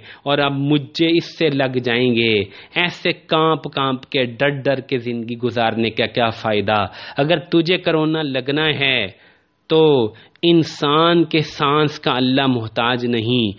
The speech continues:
خدا کی قسم، ہوا میں اڑتا ہوا کرونا بھی آئے گا <clears throat> اور تیرے سینے میں گھس جائے گا اور تو سات پردوں کے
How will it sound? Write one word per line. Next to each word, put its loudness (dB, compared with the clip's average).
خدا 0
کی -6
قسم، -4
ہوا 2
میں 4
اڑتا 2
ہوا 2
کرونا 0
بھی 0
آئے 2
گا 2
<clears throat> -20
اور 2
تیرے -4
سینے -4
میں -4
گھس -8
جائے 0
گا 2
اور 0
تو 0
سات 0
پردوں 0
کے -4